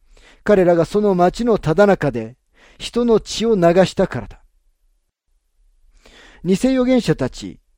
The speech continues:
祭司たちは人々に真実を語らなかったので、殺人の罪で有罪です。それが神様の評価です。神様の御言葉を語らないでいて、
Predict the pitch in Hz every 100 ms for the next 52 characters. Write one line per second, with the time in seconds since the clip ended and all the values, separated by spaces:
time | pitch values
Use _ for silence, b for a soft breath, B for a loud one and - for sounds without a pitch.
0 | _ - 220 - 165 - 151 202 240 b
1 | b - 240 220 180 185 185 - 269 185
2 | - 190 170 156 165 196 185 170 151 -
3 | 139 127 151 202 - _ - 170 165 240
4 | 233 247 208 190 - 233 190 180 185 151
5 | 127 107 95 - - _ _ _ _ _
6 | b b - 220 262 254 226 254 220 -
7 | 175 196 220 - 175 - 101 - - _
8 | _ _ _ _ _ _ _ _ _ _
9 | _ _ _ _ _ - 214 208 190 175
10 | 175 170 170 214 208 214 185 165 - 170
11 | 240 254 247 202 151 139 151 165 226